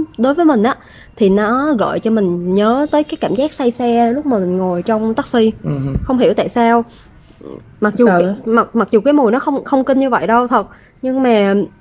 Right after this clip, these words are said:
Speaker 1: lúc mà mình ngửi, ngửi Ala Rose tới tận bây giờ cũng vậy, là mình cứ nhớ tới mùi trong taxi.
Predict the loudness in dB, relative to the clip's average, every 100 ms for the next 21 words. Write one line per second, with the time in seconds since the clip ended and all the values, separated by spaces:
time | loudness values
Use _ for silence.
0 | -6 0 2 2 2 2 2 0 2 2
1 | 2 0 -2 0 2 2 0 -2 -2 -2
2 | -2 0 0 0 -2 -2 -2 -4 -8 -20
3 | -8 -4 0 0 0 -2 2 2 2 0
4 | -2 0 2 2 0 0 -2 -4 -20 -20
5 | -20 -20 -20 -16 -16 -14 0 2 4 2
6 | -2 -2 0 0